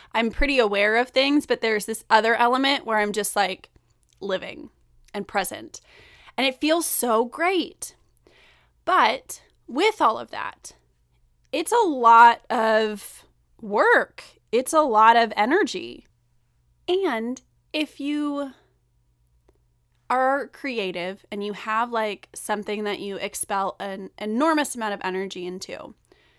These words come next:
it can be hard to figure out where to be replenished because, for example, being a performer, a writer, loving film,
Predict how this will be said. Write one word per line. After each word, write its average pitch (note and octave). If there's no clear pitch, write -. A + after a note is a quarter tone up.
it D#4
can E4+
be E4+
hard A#3
to C#4
figure A3
out F#3+
where G3+
to G3
be G#3
replenished G3
because, G#3+
for B3
example, A3+
being G#3+
a G#3+
performer, A#3+
a G3
writer, A3
loving G#3+
film, A3+